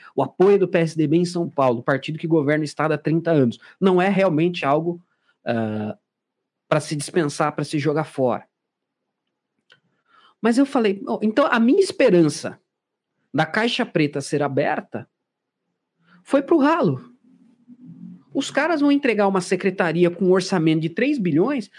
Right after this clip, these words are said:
de volta pro P S D B. Se era pra, pro poder ficar na mão do P S D B, então era melhor ter votado no P S D B, cara. Era melhor ter votado no P S D B. Eu não quis falar isso antes do término do resultado,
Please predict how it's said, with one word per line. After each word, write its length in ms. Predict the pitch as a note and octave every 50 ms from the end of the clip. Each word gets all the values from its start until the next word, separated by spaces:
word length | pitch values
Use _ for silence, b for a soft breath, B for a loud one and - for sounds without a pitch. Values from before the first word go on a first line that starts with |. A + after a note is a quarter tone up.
| B B B
de 180 | _ F#4 F4+ F#4+
volta 460 | D#4 A#3+ B3+ D#4 F4 F#4+ F#4 F#4+ G4+
pro 140 | G4+ F#4+ F4+
P 100 | F4 F#4+
S 280 | F#4 F#4 F#4 - - -
D 120 | F#4+ F#4
B. 460 | C4+ F#3+ G3 A3+ C#4+ D#4+ C4 F3 - _ _ _ _ _ _ _ _ _ _ B B B B B
Se 260 | - - - - D#4+
era 220 | E4 F4+ G#4 A4 G#4+
pra, 240 | - D4+ C#4 - _ _ _ _ _ _ _ _ _ _ _ _ _ _ _ _
pro 120 | - B3+ C4
poder 760 | B3 - C#4 G#3+ D3 D3+ G3 G3 F#3 E3 C#3+ B2+ - - - _ _
ficar 340 | - - A3+ G#3 - G3+
na 80 | E3+ E3
mão 180 | D#3+ D#3 D#3+ D#3+
do 120 | D#3+ D3
P 100 | - E3+
S 160 | D3+ D3 -
D 100 | D#3+ E3
B, 300 | D3+ C#3+ G4 - - E4+
então 140 | E4+ E4+ -
era 100 | G#4 A4+
melhor 220 | A#4 A#4 A4+ G#4+
ter 100 | G#4+ G#4+
votado 380 | G4+ F#4 G#4 G#4+ F#4+ F#4+ G4+ F#4
no 100 | G4 G4
P 120 | F#4+ G4
S 200 | G4 F#4+ - -
D 100 | - -
B, 240 | - - A#3 A#3+ F#4+
cara. 400 | - - C4+ G3 F3+ E3+ F3 - _ _ _ _ _ _ _ _ _ _ _ _ _ _ _ _ _ _ _ _ _ _ _ _ _
Era 140 | - - B3
melhor 260 | C4+ C#4 B3+ B3+ C4+
ter 120 | C#4 - D4+
votado 380 | D4+ D#4 - - - D4+ E4
no 120 | D#4+ E4+ E4
P 80 | D#4+
S 120 | D#4 D4+ -
D 60 | -
B. 200 | - A#3 G3+ B B B C#3+
Eu 160 | E3 F#3+ G3+
não 300 | G#3+ A#3 D4+ F#4 F#4+ F4+
quis 300 | - - C4+ C#4 - -
falar 280 | - B3+ A#3+ A3+ A3+ G3+
isso 400 | F#3+ F#3 - - - - - - _ _ _ _ _ _ _ _
antes 340 | G3 G3 A3+ B3+ B3 - -
do 160 | F#3+ G3 F3+
término 420 | E3+ F3 F#3 F3 E3+ F3 F3 D3+ C#3+
do 80 | D3
resultado, 560 | C#3 C3+ D3+ C#3+ C#3 - F#3+ F#3+ F3 E3 E3+